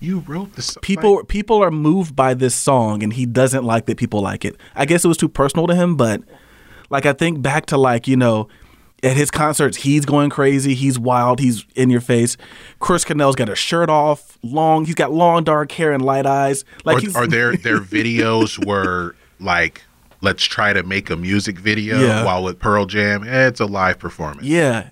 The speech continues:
Speaker 2: and they were crazy. He's, like, jumping off of, like, like, the balconies, and how did that guy not die? Like, he just, like, I think of the part in Even Flow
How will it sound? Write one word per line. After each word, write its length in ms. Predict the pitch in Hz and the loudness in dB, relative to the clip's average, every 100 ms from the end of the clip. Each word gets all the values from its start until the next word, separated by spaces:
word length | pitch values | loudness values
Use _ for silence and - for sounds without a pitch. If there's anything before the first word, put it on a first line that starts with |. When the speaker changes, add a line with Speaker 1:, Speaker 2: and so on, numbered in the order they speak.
| - | -2
Speaker 2:
and 200 | 147 160 | -2 0
they 100 | 202 | 0
were 160 | 196 | 2
crazy. 640 | 170 - - 294 330 311 226 | -2 -8 -6 0 2 2 2
He's, 140 | 240 233 | 2 4
like, 180 | 202 | 2
jumping 420 | 160 180 214 233 214 | 0 0 0 2 2
off 180 | 202 | 2
of, 120 | 190 165 | 2 0
like, 300 | 156 131 - - - - - | 0 0 -6 -20 -20 -20 -8
like, 160 | 165 160 | -4 0
the 80 | - | 0
balconies, 880 | - 202 196 202 196 185 185 190 165 | 0 0 0 2 0 2 2 2 2
and 120 | 143 | 0
how 200 | 143 262 | 2 2
did 140 | 269 | 2
that 160 | 180 196 | 2 0
guy 140 | 190 160 | 0 0
not 200 | 135 120 | 0 -2
die? 360 | 127 123 113 107 | -4 -4 -4 -4
Like, 180 | 143 151 | -4 -2
he 140 | 208 | 0
just, 320 | 202 180 - - - - - | 2 2 -2 -10 -20 -20 -8
like, 160 | 175 160 | -4 0
I 60 | |
think 260 | 160 208 214 | 0 0 0
of 160 | 202 160 | 0 0
the 80 | |
part 280 | 139 175 160 | -4 2 2
in 100 | 139 131 | 2 0
Even 300 | 156 151 143 | 0 2 0
Flow 480 | 151 143 131 131 | 0 2 2 0